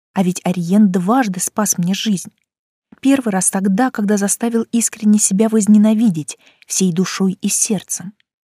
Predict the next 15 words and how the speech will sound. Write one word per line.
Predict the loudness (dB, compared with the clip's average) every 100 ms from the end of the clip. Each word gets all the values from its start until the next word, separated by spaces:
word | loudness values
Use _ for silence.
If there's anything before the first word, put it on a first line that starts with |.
| _ _ -20 2
Если | 2 4
бы | 0 2
он | 4 6
не | 4
сделал | 2 -2 -2 0 -2 -2
этого, | -4 -4 -8 -14 _ _ _ _ _
я | -2 0
не | 0
сумела | 0 0 0
бы | 0 0
приручить | -2 -2 -2 -2 -4
силу | -2 -2 -2 -2 -2
и |
стала | -4 -4 -2 -2
бы | -2 -4